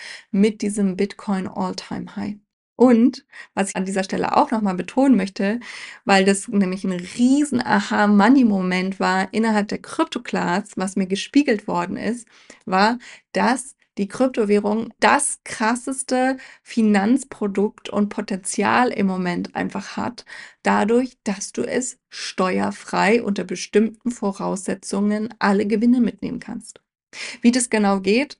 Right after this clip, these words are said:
erkläre ich dir in der Krypto-Class. Also, falls du dir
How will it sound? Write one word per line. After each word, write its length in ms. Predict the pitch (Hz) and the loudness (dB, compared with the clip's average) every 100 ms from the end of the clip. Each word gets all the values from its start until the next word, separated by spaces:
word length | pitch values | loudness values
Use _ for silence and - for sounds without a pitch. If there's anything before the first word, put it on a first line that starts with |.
| _ | _
erkläre 340 | 196 196 214 | -6 0 2
ich 60 | 233 | 2
dir 100 | 233 | 0
in 60 | |
der 100 | 226 | -2
Krypto-Class. 720 | 208 226 208 240 240 240 247 | -2 -4 -4 -2 2 2 0
Also, 480 | - - 214 214 208 | -2 2 2 4 0
falls 300 | 202 208 208 | 4 2 2
du 60 | 240 | -4
dir 360 | 226 208 196 | -2 0 -2